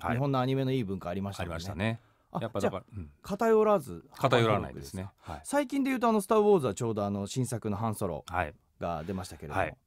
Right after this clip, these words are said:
Speaker 1: まだごめんなさい、見てないんです。
Speaker 2: あ、そうなんですか。
Speaker 1: だけど、まあ、今週見に回しますね。はい。
Speaker 2: あ、もうやっぱそれはもう間違いなくと。
Speaker 1: 当然です。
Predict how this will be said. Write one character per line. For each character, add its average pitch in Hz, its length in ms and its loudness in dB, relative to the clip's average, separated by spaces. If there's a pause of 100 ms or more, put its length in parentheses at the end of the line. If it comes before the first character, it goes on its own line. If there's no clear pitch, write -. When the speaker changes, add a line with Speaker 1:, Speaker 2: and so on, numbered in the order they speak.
(180)
Speaker 1:
ま 113 200 4
だ 117 80 6
ご 104 100 2
め 101 80 6
ん 95 60 4
な 95 40 2
さ 92 120 -2
い、 - 20 0
見 78 100 -6
て 73 120 -14
な 69 100 -12
い - 20 -12
ん - 40 -8
で 156 60 2
す。 - 40 -2
Speaker 2:
あ、 - 20 -12 (200)
そ - 180 -6
う 170 40 2
な 165 80 2
ん - 20 0
で - 0 -
す - 0 -
か。 - 20 0
Speaker 1:
だ 135 60 2
け 156 80 -4
ど、 120 80 2
ま 101 100 4
あ、 85 40 -2
今 92 180 0
週 - 160 -6
見 69 100 -10
に 64 100 -14
回 62 200 -18
し - 60 -20
ま - 60 -20
す - 120 -20 (100)
ね。 92 240 -12 (140)
は - 140 -2
い。 160 40 4
Speaker 2:
あ、 - 20 4
も 156 140 4
う 147 60 6
や 143 80 6
っ - 0 -
ぱ 131 100 -2
そ 147 100 0
れ 139 60 4
は 131 60 4
も 120 160 0
う - 20 0
間 107 80 0
違 107 200 0
い 95 40 0
な 87 80 -4
く - 80 -16
と。 98 80 -2
Speaker 1:
当 117 80 4
然 113 180 4
で 76 120 -4
す。 - 200 -16